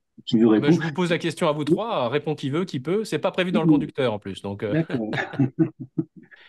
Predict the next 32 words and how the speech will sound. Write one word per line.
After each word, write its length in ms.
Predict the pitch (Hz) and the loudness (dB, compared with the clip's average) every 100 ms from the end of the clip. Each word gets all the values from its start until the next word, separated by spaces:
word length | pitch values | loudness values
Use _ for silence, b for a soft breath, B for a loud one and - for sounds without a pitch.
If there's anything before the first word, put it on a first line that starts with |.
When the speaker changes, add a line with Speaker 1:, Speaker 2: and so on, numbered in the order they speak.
| b - | b 0
Speaker 1:
Non, 160 | 160 | 2
mais 120 | 170 123 | 4 4
je 140 | 139 | 2
pense 260 | - - - | 2 0 2
qu'effectivement, 580 | 131 139 156 151 226 | 0 0 -2 2 4
il 80 | 202 | 4
y 40 | 113 | 4
a, 140 | 117 | 2
il 60 | 113 | 0
y 60 | |
a 40 | 117 | 0
un 40 | |
travail, 500 | 117 131 139 151 131 B B | 0 0 2 2 0 B B
ça 120 | - | -4
fait 120 | 131 160 | 0 0
partie 420 | 156 - - 180 | -2 -10 -6 0
de, 160 | 120 | 2
des 160 | 113 120 | 4 4
missions 400 | 123 127 - 175 | 4 2 4 4
de, 180 | 127 110 | 4 0
des, 220 | 101 107 | 0 0
des 120 | 104 | 0
référents 380 | 113 113 120 123 | -2 -2 2 2
intégrité 300 | 117 110 - | 2 -4 -4
scientifique, 420 | - 117 - 202 | -4 -4 -2 2
de 80 | 131 | 4
faire 280 | - 143 - | 4 -2 4
connaître 400 | 143 185 196 - | 4 4 0 0
leurs 160 | 117 - | -2 2
fonctions, 480 | 127 113 - 185 | 2 2 0 2
leurs 160 | 185 117 | 4 6
missions, 460 | 117 - - 196 | 4 2 0 0